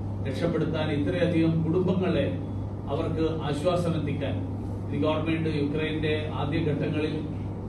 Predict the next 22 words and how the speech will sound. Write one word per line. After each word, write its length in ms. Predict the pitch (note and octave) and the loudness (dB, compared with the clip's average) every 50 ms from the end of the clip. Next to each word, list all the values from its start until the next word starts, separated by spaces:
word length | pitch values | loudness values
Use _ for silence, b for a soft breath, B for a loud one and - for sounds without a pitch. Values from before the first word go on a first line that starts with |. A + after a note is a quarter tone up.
| - - | -2 0
കേരളത്തിൽ 440 | B2 C#3+ D3 D3+ D3+ E3+ E3 E3 D#3+ E3 | 0 0 0 0 0 0 -2 0 0 0
നിന്ന് 240 | E3 E3 D#3+ E3 D#3+ | 0 2 0 2 2
നിരവധി 600 | D#3+ E3+ F#3+ F#3 F#3+ F#3 F#3 F#3+ F#3 F#3 F#3+ - - - - - - - - - - | 4 4 4 4 4 6 6 6 6 6 4 0 -2 -4 -4 -6 -6 -6 -6 -6 -6
അച്ഛനമ്മമാർ 920 | C#3 C#3 - D#3+ D#3+ - - - - G3+ - D3+ D3+ - - - - - | -4 -4 -2 -2 -2 -2 -2 -2 -2 -2 -2 -2 -2 -2 -2 -4 -4 -2
എന്നെ 140 | - C3+ C#3+ | -2 -2 0
നേരിട്ട് 340 | C#3 C3+ C#3 C#3+ - - - | 0 2 2 2 2 2 2
വിളിക്കുമായിരുന്നു. 600 | D#3+ - D3+ - - D#3+ D#3+ D3+ D3 D3+ - - - - - - - - - - - - - | 2 2 0 2 2 2 2 2 0 0 -2 -2 -4 -4 -4 -4 -4 -4 -4 -4 -4 -4 -4
ഞാൻ 160 | B2+ C3+ C#3 | -2 -2 -2
അവരുമായിട്ട് 520 | C#3+ C#3 C#3+ D3 D3 D3 C#3+ C#3+ C#3+ C#3+ C#3+ | 0 0 0 0 0 2 2 2 2 2 0
ഓൺലൈനിൽ 640 | C3+ C#3+ D#3 D#3+ E3 E3 E3 E3 E3 E3 E3 E3 E3 | 0 0 0 2 2 2 2 2 0 0 0 0 0
പലതവണ 400 | D#3 D3 D3+ D3+ D#3+ D#3+ D#3 D#3+ | 0 0 0 0 0 0 0 0
സംസാരിച്ചു. 600 | D#3 D#3 D3 D3 C#3+ D3 D3+ D3+ D3+ D3+ D3+ D#3 D#3 - - - - - - - - - - - - - - | -2 -2 -2 -2 0 0 0 0 0 0 -2 -2 -2 -2 -2 -4 -4 -4 -4 -4 -4 -4 -4 -4 -4 -4 -2
അവരോട്, 360 | C#3 C#3+ D3 D#3+ D#3+ D#3+ D#3+ E3 E3 D#3+ D#3+ D#3+ D#3+ D#3+ D#3+ - - - - - - - | -2 0 2 4 4 4 6 6 6 6 4 4 2 0 0 -2 -4 -4 -6 -6 -6 -4
ആ, 420 | C#3 C3+ C3+ C#3 C3+ C3+ C3+ C3+ C3+ C3+ C3+ C3 C3+ C3+ - - - - - - - - - - - - | -2 -2 0 0 0 0 0 -2 -2 -2 -2 -2 -4 -4 -4 -4 -6 -4 -4 -4 -6 -6 -6 -4 -4 -2
കുട്ടികളുടെ 920 | C#3+ C#3 - G3+ G3 G3 G#3 G3+ G3 G3 G3+ G3+ G3+ G3 G3 G3 F#3+ F#3+ D#3 | -2 0 2 4 4 4 4 4 2 2 2 2 2 2 2 2 0 0 0
വിഷമത്തെക്കാൾ 880 | D3+ - F3+ F3+ F3 F#3 F3+ - G3+ F#3+ F#3+ F#3 F3+ F3 F3+ F3+ F3+ F3 | -2 0 0 0 0 0 0 0 0 0 0 0 0 0 0 0 0 -2
കൂടുതൽ 440 | E3+ E3+ F3 F3+ F3+ F3 F3 D#3 D3+ | 0 0 4 4 4 4 4 0 -2
രക്ഷിതാക്കളെ 520 | - - E3+ F3+ F3+ F3 F3+ F3 F3 E3+ | -2 -2 2 2 2 2 2 -2 -2 -2
സമാധാനിപ്പിക്കലായിരുന്നു 920 | E3 - D3+ C#3+ D#3+ E3 E3 D#3+ D#3 D#3+ D#3+ D#3 D3+ D3+ D3 D3 D3 D3 C#3+ | -2 -2 0 0 0 0 0 0 0 0 -2 0 0 0 0 0 0 0 0
ഏറ്റവും 260 | C#3+ C#3+ C#3+ C3+ C3 | 0 0 0 0 0
വലിയ 160 | C3 B2 - | -2 -2 -2
വിഷമം. 280 | - - - - - | -2 -2 -4 -4 -6